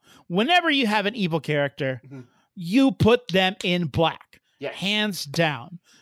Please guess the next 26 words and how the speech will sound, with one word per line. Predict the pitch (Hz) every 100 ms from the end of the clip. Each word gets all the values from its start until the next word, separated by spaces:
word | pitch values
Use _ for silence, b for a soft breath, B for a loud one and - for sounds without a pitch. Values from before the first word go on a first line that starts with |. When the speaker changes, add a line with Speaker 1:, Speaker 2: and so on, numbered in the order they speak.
| b -
Speaker 1:
Whether | 156 202 196 190 240
it's | 185 135 - -
the | 143 135
wizard, | 156 269 262 277 262 -
whether | 151 143 139
it's | 131 -
the | 165
Mighty | 143 147 135
Ducks, | 170 247 - - - - B B
Speaker 2:
Mm-hmm. | -
Speaker 1:
whether | 170 160 147
it's | 135 -
Twister, | - 214 254 - 254 247 - B B
where | 165 156
you | 147
are | 135 - _
for | 165
some | 139 202 202
reason | 190 165 160
facing | - 190 185 185
off | 175 170
against | 170 151 135 -
evil | 190 190 202
meteorologists | 175 180 170 156 156 165 175 170 - -
in | 160
Twister. | - 170 - 175 175